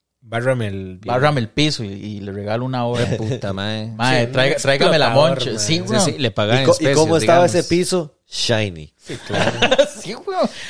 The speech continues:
Speaker 2: Ma, entonces nos cuenta el mae que una vez fue a traer el almuerzo. Ma, este, estos maes están vacilón imaginarlo.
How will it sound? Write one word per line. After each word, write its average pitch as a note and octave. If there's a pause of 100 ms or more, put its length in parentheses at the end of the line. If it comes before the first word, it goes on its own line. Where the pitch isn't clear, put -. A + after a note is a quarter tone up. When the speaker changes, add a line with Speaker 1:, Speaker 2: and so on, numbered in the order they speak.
(140)
Speaker 2:
Ma, D#3
entonces C#3
nos C3+
cuenta B2
el E3
mae E3
que -
una C3
vez C#3+
fue D#3
a C3+
traer A#2
el D#3+
almuerzo. A#2
Ma, A2+
este, A#2
estos A2
maes A2
están A2+
vacilón A2
imaginarlo. G#2+